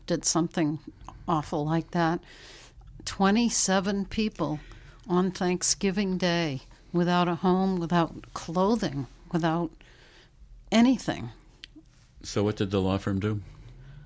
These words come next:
Speaker 1: Oh, we provided a check to that fund.
Speaker 2: Okay. And do you remember the amount?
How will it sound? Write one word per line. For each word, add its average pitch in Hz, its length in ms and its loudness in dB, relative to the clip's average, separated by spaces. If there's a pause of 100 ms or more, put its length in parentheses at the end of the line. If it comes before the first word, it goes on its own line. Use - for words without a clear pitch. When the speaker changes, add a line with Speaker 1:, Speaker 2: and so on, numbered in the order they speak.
(340)
Speaker 1:
Oh, 214 140 6
we 196 200 2
provided 185 640 0
a 135 180 -8
check - 380 0
to 175 140 -2
that 160 280 -4
fund. 143 520 -2 (360)
Speaker 2:
Okay. 87 240 -6 (640)
And 82 140 -4
do 85 60 0
you 87 60 2
remember 87 220 4
the 90 100 2
amount? 85 460 -2